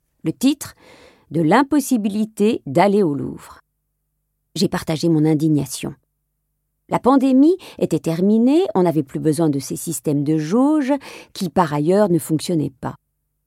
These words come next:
Visiter le musée du Louvre relevait de la démocratie. Celle-ci ne serait pas garantie aussi longtemps que l'on empêcherait à ce point le citoyen lambda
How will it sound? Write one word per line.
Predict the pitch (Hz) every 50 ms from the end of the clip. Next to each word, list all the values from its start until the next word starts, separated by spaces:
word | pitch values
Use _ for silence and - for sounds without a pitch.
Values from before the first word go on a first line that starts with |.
| _ _ _ _ _
Visiter | 170 170 247 285 285 302 285 214 233 170
le | 151 160
musée | 165 180 202 226 196 185 160
du | 139 143 147
Louvre | 139 147 156 185 214 185 196 208 220 214 - - - - _ -
relevait | 175 147 165 196 202 190 165 143 143 160 180 - -
de | 170 165
la | 156 151 135
démocratie. | 185 185 185 180 - - - 151 - - - 208 - - _ _ _ _ _ _ _ _ _ _ _ _ _ _ _ _
Celle-ci | - - 262 254 220 - - 381
ne | 370 302
serait | 254 - 220 190 185
pas | - - 165
garantie | 160 165 175 180 190 208 208 - - 285
aussi | 220 190 - - - 208
longtemps | 214 254 277 269 - 302 349 349
que | - 254
l'on | 208 190 180 180
empêcherait | 214 269 277 - 233 214 208 - - - 165 - - -
à | 226
ce | 220 - - 190
point | 165 - _ - - 151 147 175 226 - - - - - - -
le | 170 175
citoyen | - - 294 285 - - 247 208 180 160 147
lambda | 151 165 208 240 233 190 160 143 165 160 190